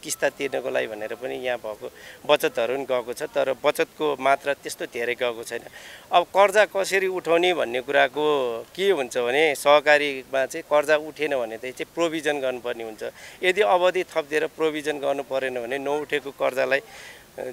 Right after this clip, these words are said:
जोखिम व्यवस्था कोषमा चाहिँ पैसा राख्नु परेन भने त्यही, त्यही पैसा पनि नाफामा सञ्चय गर्न सकिन्छ होइन। यसको लागि चाहिँ अब कति प्रतिशत दिने भनेर ठ्याक्कै अहिले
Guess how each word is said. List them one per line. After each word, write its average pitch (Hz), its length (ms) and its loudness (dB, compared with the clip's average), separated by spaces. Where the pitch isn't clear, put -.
जोखिम 165 260 -2
व्यवस्था 151 380 -2
कोषमा 143 500 -2
चाहिँ 147 220 -4
पैसा 147 240 0
राख्नु 131 300 0
परेन 127 360 -2
भने 120 220 -6
त्यही, 160 440 0
त्यही 185 180 4
पैसा 156 400 0
पनि 160 280 -2
नाफामा 127 1300 2
सञ्चय 135 400 -4
गर्न 120 240 -2
सकिन्छ 113 440 -8
होइन। 110 360 -4
यसको 170 260 2
लागि 156 220 6
चाहिँ 151 240 2
अब 143 60 -8
कति 165 180 0
प्रतिशत 160 560 -2
दिने 156 220 0
भनेर 143 280 2
ठ्याक्कै 147 340 -2
अहिले 147 360 6